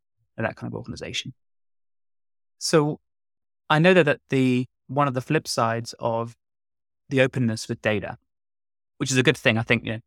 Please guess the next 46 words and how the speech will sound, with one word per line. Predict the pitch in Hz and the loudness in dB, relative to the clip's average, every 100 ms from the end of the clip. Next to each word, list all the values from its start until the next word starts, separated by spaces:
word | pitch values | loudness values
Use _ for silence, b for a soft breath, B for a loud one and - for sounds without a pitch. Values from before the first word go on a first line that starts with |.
| - | -12
Sid | - 151 | 0 0
and | 120 | 4
I | 113 | 4
are | |
both | 113 120 | 2 0
big | 123 | 2
advocates | 110 - 117 107 - 120 | 0 0 -2 -6 -6 -8
of | |
being | - 110 | -4 -4
open | 104 110 | -4 -4
with | 107 | -4
data, | 101 110 104 110 - _ | 0 0 0 -4 -8 _
um, | 113 110 110 | -8 -6 -4
at | |
least | 117 107 | -4 -4
internally, | 110 104 113 110 95 120 - _ _ _ _ _ _ _ _ _ | -6 -4 -4 -6 -10 -14 -18 _ _ _ _ _ _ _ _ _
is | 143 | -2
you | 131 | 0
can | 139 | 0
get | 131 127 | 2 2
a | |
real | 135 127 | 2 0
tension | - 143 120 - 110 | -2 -4 -4 -4 -4
between | 113 - 117 113 113 113 - _ _ _ _ _ _ _ | -4 -4 -6 -6 -6 -10 -12 _ _ _ _ _ _ _
people | - 127 117 | -8 -4 0
like | 110 - - _ 120 | -2 -4 -10 _ -4
myself | 117 - 165 139 - | -2 4 4 4 -2
who | - 120 | -4 -2
wanna | 117 113 | -2 -4
get | 113 131 | -2 -2
all | 127 | -2
the | 123 | 0
data | 117 120 117 | 2 2 2
and | 113 110 - - | 0 -4 -8 -4
be | 120 | -2
creative | - 127 - 120 | 2 0 0 -2
with | 117 | 0
it, | 113 - _ _ _ _ _ _ _ _ | -2 -4 _ _ _ _ _ _ _ _
I | 123 | -4
T | 117 | 0
departments | 147 - 127 113 113 - | -2 0 0 0 -2 -6
that | 120 | -8
wanna | 123 117 | -6 -6
lock | 113 - | -6 -6
it | - | -4
down, | 113 113 110 113 | 0 0 -2 -6